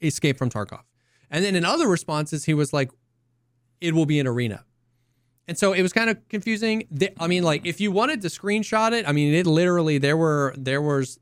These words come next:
times where people asked about it, and he said, like, "It is, it's coming to Tarkov." So,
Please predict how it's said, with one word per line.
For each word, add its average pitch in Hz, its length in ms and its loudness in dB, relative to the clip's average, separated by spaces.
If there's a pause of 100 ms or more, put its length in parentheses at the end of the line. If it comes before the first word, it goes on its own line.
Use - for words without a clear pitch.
(140)
times 139 360 0
where 117 100 -4
people 131 240 -2
asked 127 180 -2
about 120 200 0
it, 113 60 -6
and 117 100 -4
he 127 120 -2
said, 120 260 -4
like, 113 280 -6
"It 127 160 -4
is, 120 300 -6 (100)
it's 131 180 -10
coming 110 500 -12
to 135 60 -16
Tarkov." 147 520 -8
So, 120 400 -6